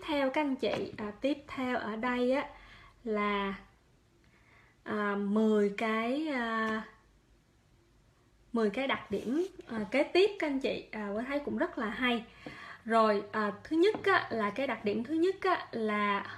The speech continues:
lúc nãy là mình nói về, gọi là, mười cái ở cái tính cách của người chuyên nghiệp là cái soft trait chứ không phải, sorry. Và bây giờ là mình nói về là ở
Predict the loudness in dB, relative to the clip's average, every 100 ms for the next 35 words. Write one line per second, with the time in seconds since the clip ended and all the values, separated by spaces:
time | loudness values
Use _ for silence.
0 | -10 -4 -2 0 2 2 2 2 0 0
1 | 0 0 0 -2 -4 -2 -2 0 0 0
2 | -2 -4 -6 -6 -6 -4 0 0 2 0
3 | 0 -2 0 2 0 -2 -2 0 0 -2
4 | -8 -20 -10 -4 -2 -2 -6 -2 -2 -2
5 | 0 2 2 0 -2 0 0 -2 -4 0
6 | 0 -2 -10 -20 -4 -2 0 0 0 0
7 | 0 0 0 0 -2 -2 -2 -2 -2 -2
8 | -4 -8 -12 -6 -4